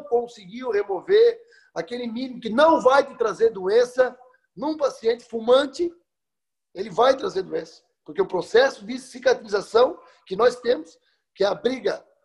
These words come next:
do, do indivíduo, né, do, do indivíduo con-, contra a microbiótica,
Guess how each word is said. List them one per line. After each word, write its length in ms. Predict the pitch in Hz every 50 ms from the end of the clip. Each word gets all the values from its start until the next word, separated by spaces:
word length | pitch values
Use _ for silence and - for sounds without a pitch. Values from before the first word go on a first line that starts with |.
| _ _ _
do, 400 | 165 165 220 220 196 165 - _ _ _ _ _ _ _ _ -
do 80 | 165 202
indivíduo, 560 | 233 233 233 196 160 240 277 277 262 233 - _ _ _ 190 -
né, 180 | - 160 196 220
do, 540 | 180 196 202 202 196 196 196 190 175 170 175
do 100 | 165 220
indivíduo 440 | 220 226 220 175 233 247 233 196
con-, 460 | - - 240 269 302 311 - - - - -
contra 340 | - 262 294 294 - 254 247
a 40 |
microbiótica, 920 | 240 240 - - - 220 214 208 214 220 226 269 262 - - - 320 339